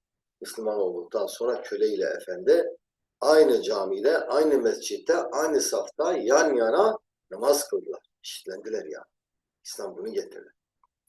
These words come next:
Ferman-ı kat'isiyle Rabıta-i Diniye yerine Rabıta-i Milliye ikame edilmez. Dolayısıyla da bu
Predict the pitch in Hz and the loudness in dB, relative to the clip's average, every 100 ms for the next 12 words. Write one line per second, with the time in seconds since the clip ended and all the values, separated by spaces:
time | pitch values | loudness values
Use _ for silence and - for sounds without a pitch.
0 | _ _ _ _ _ _ - 143 143 151 | _ _ _ _ _ _ 4 6 8 6
1 | - - 127 - - 117 - 170 170 190 | 4 2 -2 -2 -10 -10 -4 0 6 6
2 | 196 196 - _ _ 101 127 117 123 - | 6 -2 -18 _ _ -2 0 2 0 6
3 | 156 - - 110 120 139 147 131 120 165 | 8 8 6 -4 4 6 8 6 6 4
4 | 135 117 117 117 131 135 113 104 107 113 | 4 4 4 2 2 4 2 0 -8 -2
5 | 160 117 107 - - 208 - - 120 147 | 0 0 -6 -14 -8 -4 -2 -2 0 8
6 | 165 - - - - _ _ _ _ - | 8 8 2 -6 -12 _ _ _ _ -4
7 | 107 107 104 123 113 101 151 185 - - | 0 2 0 0 2 6 4 4 -2 -16
8 | _ _ 107 131 120 - | _ _ 4 4 4 -2